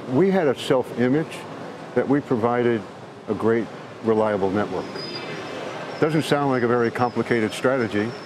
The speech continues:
and it took a long time for us to get confident enough to make sure that we told that story all the time. And there, there were two events that sort of made that happen. The first was nine eleven.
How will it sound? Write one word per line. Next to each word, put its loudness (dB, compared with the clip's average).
and 2
it -2
took 2
a 4
long 4
time 0
for 2
us 0
to 0
get 2
confident 0
enough -2
to -4
make 0
sure 0
that 2
we 4
told 2
that 2
story 2
all 4
the 0
time. 0
And 0
there, 2
there 0
were 0
two 2
events 0
that 0
sort 2
of 4
made 4
that 2
happen. -2
The -2
first 0
was 0
nine 2
eleven. 0